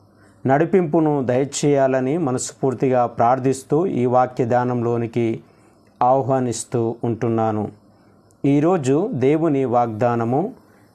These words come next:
మత్తయి సువార్త ఆరవ అధ్యాయము మొదటి వచనము. "మనుషులకు కనబడవలనని వారి ఎదుట మీ నీతి కార్యము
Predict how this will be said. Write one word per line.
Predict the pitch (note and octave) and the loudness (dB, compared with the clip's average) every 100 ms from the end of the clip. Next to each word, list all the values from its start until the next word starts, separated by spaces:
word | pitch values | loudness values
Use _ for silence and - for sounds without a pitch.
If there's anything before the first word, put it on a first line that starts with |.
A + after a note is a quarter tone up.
| - | -6
మత్తయి | A#2 C3+ C#3+ F3+ E3 C#3+ | -2 0 2 2 2 0
సువార్త | C3+ C#3 B2 B2+ A#2+ C3 E3 - _ _ _ _ _ _ _ - _ - | -2 0 2 2 2 -2 -2 -6 _ _ _ _ _ _ _ -20 _ 0
ఆరవ | D3 D#3+ F3 C#3 | 4 4 4 4
అధ్యాయము | C3 - B2 G#2+ C#3+ C3+ C3 B2+ D3 - - _ _ _ - | 2 2 0 -2 0 2 2 0 -2 -4 -12 _ _ _ -2
మొదటి | B2+ E3+ G3 D#3 C3+ C3 - | 0 2 0 0 0 -2 -2
వచనము. | C3 C3 D3 B2+ A2+ A2 - _ _ _ _ _ _ _ - | -2 0 -2 0 -2 -4 -8 _ _ _ _ _ _ _ -6
"మనుషులకు | A#2+ C#3 F3+ G3 F3+ F3+ - C3 D#3+ B3 - _ _ - | 0 2 2 0 0 0 2 0 -2 -8 -16 _ _ -2
కనబడవలనని | C#3+ F3 F3+ E3 D3 C#3+ C3+ B2+ B2+ E3+ C4 _ _ _ _ A#2 | 2 2 2 2 2 0 0 -2 -2 -4 -8 _ _ _ _ 0
వారి | C3+ F3 F#3+ C#3 | 4 4 4 0
ఎదుట | C#3 C3 - C3 C3+ B3 - _ _ _ - | 0 0 2 2 2 -4 -12 _ _ _ -2
మీ | C3+ C#3 | 0 2
నీతి | C3 C#3 F#3+ G3+ | 2 0 0 -2
కార్యము | - F3 C3+ C3+ C3+ C3 D3 | 0 4 4 2 0 -2 -4